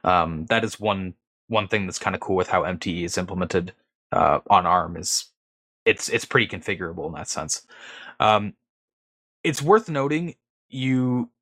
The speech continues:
can still get around memory tagging and play nice with it in an exploitation scenario, assuming you can leak the tags,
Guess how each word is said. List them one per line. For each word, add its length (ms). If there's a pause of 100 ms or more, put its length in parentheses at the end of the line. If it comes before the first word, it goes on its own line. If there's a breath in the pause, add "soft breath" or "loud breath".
(100)
can 300
still 420
get 180
around 380
memory 280
tagging 420
and 240
play 240
nice 320
with 160
it 180 (300)
in 180
an 80
exploitation 680
scenario, 520 (360 soft breath)
assuming 460
you 120
can 200
leak 180
the 80
tags, 520